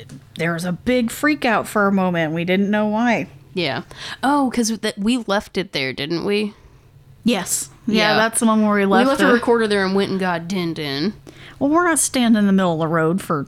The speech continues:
Speaker 1: two hours.
Speaker 2: No, that'd be weird.
Speaker 1: Went and had some nachos. <laughs>
Speaker 2: I, I mean, good nachos.
Speaker 1: Back to the story.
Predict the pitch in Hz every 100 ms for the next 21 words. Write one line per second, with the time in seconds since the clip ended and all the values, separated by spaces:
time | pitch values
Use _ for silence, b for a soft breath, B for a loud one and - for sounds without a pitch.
0 | - - 175 156 147 156 202 247 - -
1 | 233 233 214 202 190 165 143 131 - -
2 | 135 - 208 196 214 208 220 247 247 302
3 | 311 - 127 104 69 - 240 - 330 214
4 | 247 - - 202 214 202 175 151 190 226
5 | 285 - - - - - - - - -
6 | - - - - - - 269 302 214 185
7 | - 254 262 175 175